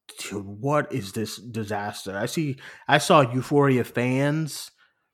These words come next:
you know, like, as far as people that we know who were even like, "Dude, what happened here?" Like,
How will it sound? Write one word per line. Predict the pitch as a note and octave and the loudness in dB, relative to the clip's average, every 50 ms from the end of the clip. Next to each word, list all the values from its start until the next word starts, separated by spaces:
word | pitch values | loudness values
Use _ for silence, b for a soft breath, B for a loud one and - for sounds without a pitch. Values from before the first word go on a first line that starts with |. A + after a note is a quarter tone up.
| _ _ _ _ _ _ _ _ _ _ _ _ _ _ _ _ _ _ - | _ _ _ _ _ _ _ _ _ _ _ _ _ _ _ _ _ _ -6
you | - B2+ D3 C#3 | -2 0 2 4
know, | C3 B2+ A#2+ | 4 4 4
like, | A#2+ A#2+ - | 4 2 0
as | A2 A2+ C3+ C3 | 0 -2 -2 0
far | - D3 C3+ | 2 0 0
as | B2+ | 2
people | - D#3 C#3+ C#3+ | 0 0 0 0
that | B2+ A2+ G#2 | 0 0 0
we | G#2+ A#2+ A#2+ B2+ | 0 0 0 0
know | C3+ C3+ C3 C3 C3+ C3 | 0 2 2 2 2 2
who | C3 - B2+ B2 | 0 -2 -2 0
were | A#2+ A#2+ | 0 2
even | A#2+ B2 A#2+ A#2 A2+ G#2+ | 2 0 0 -2 -4 -4
like, | A2 G#2 G2 - - _ _ _ - G#2 - | -4 -6 -6 -8 -12 _ _ _ -20 -18 -12
"Dude, | - G#2+ G#2 G#2+ G#2+ G2+ F#2 G2+ | -10 -8 -6 -6 -6 -6 -8 -6
what | G#2 A2+ A#2+ A2 | -4 -4 -4 -2
happened | G#2 G#2+ G#2+ G#2 - G2+ E2+ F#2 | -4 -4 -6 -6 -8 -8 -10 -10
here?" | - - - - D2+ - | -12 -14 -14 -16 -16 -14
Like, | - G2 G2 D2+ - - | -12 -12 -12 -12 -14 -18